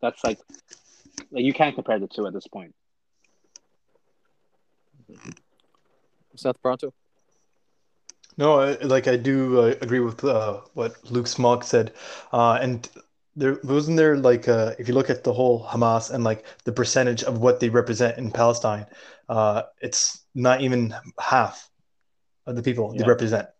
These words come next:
Speaker 3: But yet, they're, because of their actions, the rest of Palestine is gonna get affected by it. So you can't blame the majority based on the actions of a few, right?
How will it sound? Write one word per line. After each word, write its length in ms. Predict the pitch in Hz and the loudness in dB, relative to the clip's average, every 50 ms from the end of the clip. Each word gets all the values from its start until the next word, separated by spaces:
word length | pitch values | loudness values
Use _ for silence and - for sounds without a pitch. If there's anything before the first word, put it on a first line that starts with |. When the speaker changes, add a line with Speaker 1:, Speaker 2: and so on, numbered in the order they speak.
| _ _ _ _ _ | _ _ _ _ _
Speaker 3:
But 100 | 123 117 | -4 2
yet, 340 | 120 131 120 117 - - - - _ | 4 4 4 4 2 -2 -10 -16 _
they're, 440 | 120 117 131 131 143 - - - - - 135 | 0 4 4 4 4 2 -2 -8 -14 -8 -8
because 300 | 123 120 - 135 131 127 | -2 2 4 4 4 4
of 280 | 147 147 131 110 110 - - | 2 0 0 0 -4 -10 -10
their 340 | - 117 113 131 131 123 123 | -10 0 2 4 4 4 4
actions, 640 | 135 120 123 120 - - - 117 107 104 - - - _ _ _ _ _ - | 4 2 2 2 0 -4 -4 -4 -4 -4 -8 -12 -16 _ _ _ _ _ -4
the 80 | 113 | 2
rest 240 | 117 123 123 123 - | 4 4 4 4 0
of 120 | 123 110 | -2 0
Palestine 380 | - 120 117 113 110 - 120 113 | 2 2 2 2 2 0 -4 -4
is 80 | 107 110 | -2 -4
gonna 280 | 117 110 113 107 120 | -4 -4 -4 -4 -6
get 140 | - 139 139 | -6 -8 -8
affected 380 | 120 - - 120 - - 117 101 | -4 -2 -2 -2 -2 -2 -2 -2
by 160 | 104 101 98 | -2 -2 -2
it. 160 | 98 - - | -6 -10 -10
So 340 | - - 107 101 98 101 - - - - - _ _ | -4 -2 -2 -2 -2 -6 -10 -16 -20 -20 -20 _ _
you 100 | 131 117 | -8 -2
can't 340 | - 139 123 127 123 131 110 | 0 0 0 0 -2 -2 0
blame 340 | 120 117 120 120 117 113 | 2 4 4 4 2 2
the 80 | 110 113 | 2 0
majority 440 | 113 107 101 123 120 117 110 107 104 | 0 2 4 4 4 4 4 2 0
based 280 | 98 110 113 107 - | 0 0 0 0 0
on 200 | - 107 101 98 - _ _ - | -2 -4 -4 -6 -8 _ _ -2
the 80 | 123 | 0
actions 320 | 110 113 110 - 123 110 104 | 0 0 0 0 -2 -2 -4
of 100 | 98 107 | -4 -6
a 40 | |
few, 280 | 113 - - 117 101 - - _ _ _ _ - | -6 -2 -2 -2 -2 -4 -10 _ _ _ _ -10
right? 260 | 113 107 107 123 | -8 -8 -8 -10